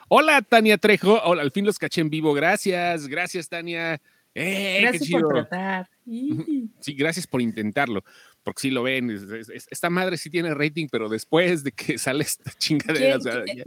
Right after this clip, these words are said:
Speaker 2: quién dijo que le fastidió la vida? Empezó bien, pero después se fue al caño. Sí, estoy de acuerdo contigo. Ya las últimas temporadas,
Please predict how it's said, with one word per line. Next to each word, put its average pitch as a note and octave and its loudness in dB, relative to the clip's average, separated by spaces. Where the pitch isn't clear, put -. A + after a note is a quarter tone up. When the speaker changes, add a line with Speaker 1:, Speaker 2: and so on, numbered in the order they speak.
Speaker 2:
quién E4+ 2
dijo F4+ -2
que F4+ -4
le C4+ 6
fastidió G#3+ 0
la B3 -2
vida? A3 0
Empezó G3 -4
bien, A#3 -4
pero A3 -2
después G3 -6
se A#3 -12
fue B3 -8
al B3 -8
caño. B3 -2
Sí, E4 2
estoy A#3 2
de B3+ 2
acuerdo C#4+ -2
contigo. B3+ -2
Ya C4+ 6
las D#4 0
últimas C#4 -6
temporadas, A3 -4